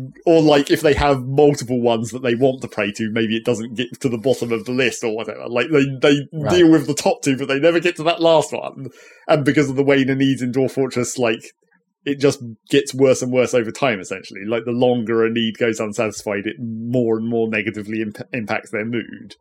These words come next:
Speaker 1: So the
Speaker 2: Right,
Speaker 1: fact
Speaker 2: but
Speaker 1: that
Speaker 2: it
Speaker 1: there's
Speaker 2: doesn't
Speaker 1: one that never
Speaker 2: prioritise that need
Speaker 1: Yeah, it
Speaker 2: above the
Speaker 1: doesn't
Speaker 2: others.
Speaker 1: prioritise the,
Speaker 2: Yeah.
Speaker 1: the other way <laughs> to actually get that one
Speaker 2: Mm.
Speaker 1: done. 'Cause sometimes it,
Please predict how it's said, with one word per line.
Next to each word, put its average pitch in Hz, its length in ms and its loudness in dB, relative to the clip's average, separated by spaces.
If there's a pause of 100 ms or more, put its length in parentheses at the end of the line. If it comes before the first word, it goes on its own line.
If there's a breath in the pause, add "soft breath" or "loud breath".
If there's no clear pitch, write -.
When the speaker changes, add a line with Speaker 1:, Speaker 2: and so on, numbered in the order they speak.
(560)
Speaker 1:
So 127 140 -2
the 117 140 0
Speaker 2:
Right, 110 180 -4
Speaker 1:
fact - 240 -2
Speaker 2:
but 117 80 -2
Speaker 1:
that 123 80 -4
Speaker 2:
it - 20 0
Speaker 1:
there's 120 160 2
Speaker 2:
doesn't 123 80 2
Speaker 1:
one 127 140 4
that 117 260 4
never 101 200 2
Speaker 2:
prioritise 95 120 -2
that 104 240 0
need 107 180 0
Speaker 1:
Yeah, 151 100 8
it 127 80 4
Speaker 2:
above 127 60 2
the 165 60 6 (140)
Speaker 1:
doesn't 107 120 -2
Speaker 2:
others. 139 200 4
Speaker 1:
prioritise 135 220 2
the, 135 80 0
Speaker 2:
Yeah. 143 120 -6
Speaker 1:
the 139 80 0
other 123 240 2
way 156 380 0 (120)
<laughs> - 140 -12
to 147 80 4
actually 135 280 -2
get 135 180 0
that 135 160 -2
one 127 200 -2
Speaker 2:
Mm. 120 40 -12
Speaker 1:
done. 110 380 0 (760 soft breath)
'Cause 175 160 0
sometimes 202 400 2
it, 139 80 -4